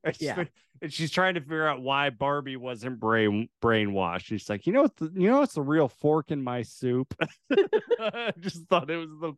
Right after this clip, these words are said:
Speaker 2: So good.
Speaker 1: funniest thing.
Speaker 2: It's a great metaphor, though, 'cause I get
Speaker 1: She
Speaker 2: it. That would be awful to have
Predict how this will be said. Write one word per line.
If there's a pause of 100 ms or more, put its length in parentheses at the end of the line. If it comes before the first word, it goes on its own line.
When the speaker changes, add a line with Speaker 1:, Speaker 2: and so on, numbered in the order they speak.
Speaker 2:
So
good.
Speaker 1:
funniest
thing.
Speaker 2:
It's
a
great
metaphor,
though,
'cause
I
get
Speaker 1:
She
Speaker 2:
it.
That
would
be
awful
to
have